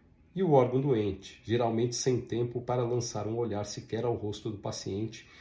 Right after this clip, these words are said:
em que cresce o sofrimento. As enormes organizações de si-, sistema de previdência e dos ambulatórios cooperam para apagar a alma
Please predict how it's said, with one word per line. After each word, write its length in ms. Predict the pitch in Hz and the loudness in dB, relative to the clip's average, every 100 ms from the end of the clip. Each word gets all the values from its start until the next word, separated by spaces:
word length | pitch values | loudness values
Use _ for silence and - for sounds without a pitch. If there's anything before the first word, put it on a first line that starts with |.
| - - | -14 -4
em 120 | 127 | -4
que 100 | - | -2
cresce 380 | - 104 95 104 | -2 -2 -2 -6
o 20 | |
sofrimento. 760 | - 110 131 139 151 - - - _ _ _ _ _ - - - - - _ - _ - _ | -8 -6 0 2 2 0 -8 -20 _ _ _ _ _ -20 -20 -20 -20 -20 _ -20 _ -20 _
As 200 | 127 123 | 4 8
enormes 760 | 131 117 101 98 101 95 - - - | 8 8 4 2 -2 -4 -10 -14 -6
organizações 800 | 117 120 110 107 95 - 95 87 | 0 2 2 2 -2 -4 -6 -6
de 100 | 95 | -8
si-, 200 | 123 - | -8 -8
sistema 580 | - - 120 - 185 214 | -8 -8 -8 -2 0 0
de 160 | 156 131 | 0 -2
previdência 1040 | - 165 196 170 107 95 95 - 139 160 - - _ - - _ - _ _ - | -2 0 2 0 -2 -4 -4 -6 -6 -6 -10 -20 _ -20 -20 _ -20 _ _ 0
e 100 | 156 | 4
dos 220 | 165 127 | 6 6
ambulatórios 680 | 113 101 98 - 104 120 135 | 4 2 0 0 -2 -2 -2
cooperam 640 | - 202 - 165 196 214 | 4 4 4 2 4 4
para 240 | 175 165 160 | 0 -2 -2
apagar 460 | 139 135 123 143 | 0 -2 0 0
a 100 | 139 | 2
alma 500 | 98 92 98 113 139 | 0 0 -2 -4 -8